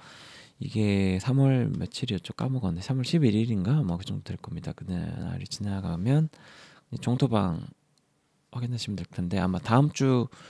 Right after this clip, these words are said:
그 다음 주일 거라서 제가 요거는 그 다음 주 영상에 올리면 될 것 같고 이제 조금씩 조금씩 사가지고 평단 낮출 거예요. 평단 낮추고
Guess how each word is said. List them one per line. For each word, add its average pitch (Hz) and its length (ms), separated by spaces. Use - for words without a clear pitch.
그 127 140
다음 113 300
주일 117 200
거라서 98 440
제가 85 320
요거는 90 680
그 - 120
다음 87 680
주 - 220
영상에 87 640
올리면 87 320
될 90 180
것 - 140
같고 - 320
이제 - 100
조금씩 143 360
조금씩 127 300
사가지고 147 720
평단 165 320
낮출 - 280
거예요. 92 260
평단 123 280
낮추고 139 560